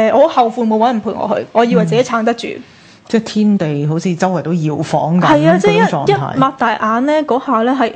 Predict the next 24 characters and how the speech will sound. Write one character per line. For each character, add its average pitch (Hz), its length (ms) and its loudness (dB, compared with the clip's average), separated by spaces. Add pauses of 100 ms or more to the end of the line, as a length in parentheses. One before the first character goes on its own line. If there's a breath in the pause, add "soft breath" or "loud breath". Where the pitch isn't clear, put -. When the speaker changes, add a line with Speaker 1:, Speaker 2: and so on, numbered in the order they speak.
Speaker 1:
誒， 247 240 2
個 277 160 0
姑 339 200 -2
娘 240 160 2
問 220 220 0
我 220 80 2
就 220 120 0
話： - 120 -6 (220 loud breath)
「阿 285 100 2
小 311 160 -4
姐， 330 180 2
你 277 100 0
起 269 120 2
唔 262 60 2
起 254 100 4
到 233 120 0
身 247 180 0
啊？」 - 100 -4 (300 loud breath)
我 - 80 0
係 277 140 0
噉 214 180 -2
樣 262 260 4
樣 214 60 -2
啊， 214 320 -6